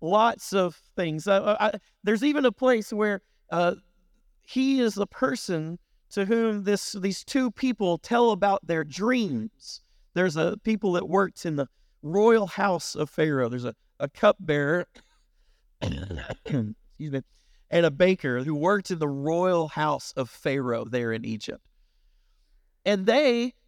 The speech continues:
tell Joseph their dreams. I wonder if Joseph could still remember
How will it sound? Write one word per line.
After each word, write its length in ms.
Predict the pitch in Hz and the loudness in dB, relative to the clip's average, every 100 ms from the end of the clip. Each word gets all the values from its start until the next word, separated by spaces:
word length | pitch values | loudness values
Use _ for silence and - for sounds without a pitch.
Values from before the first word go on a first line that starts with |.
| - | -4
tell 380 | 247 254 247 | 2 4 2
Joseph 840 | 190 - 233 254 190 226 214 - _ _ _ - | 0 2 2 2 2 0 0 -6 _ _ _ -4
their 260 | 208 214 | 0 0
dreams. 840 | 180 190 208 185 131 185 - - - _ _ _ _ _ _ _ _ _ _ _ _ _ _ _ _ _ _ _ _ _ _ _ _ _ - | -2 -2 -2 -2 -8 -10 -16 -20 -20 _ _ _ _ _ _ _ _ _ _ _ _ _ _ _ _ _ _ _ _ _ _ _ _ _ -2
I 140 | 190 | 0
wonder 720 | 196 190 233 240 226 233 208 - | 0 2 2 4 2 2 0 -2
if 140 | 175 175 160 | -6 -8 -12
Joseph 720 | - 170 180 175 180 175 - | -2 2 2 0 -2 -4 -8
could 200 | - 156 | -8 -8
still 760 | - - - 156 180 190 190 180 _ _ _ _ | -8 -12 -8 -2 0 0 -2 -4 _ _ _ _
remember 840 | 131 147 143 160 156 156 151 143 | -4 -2 0 -2 0 0 0 -2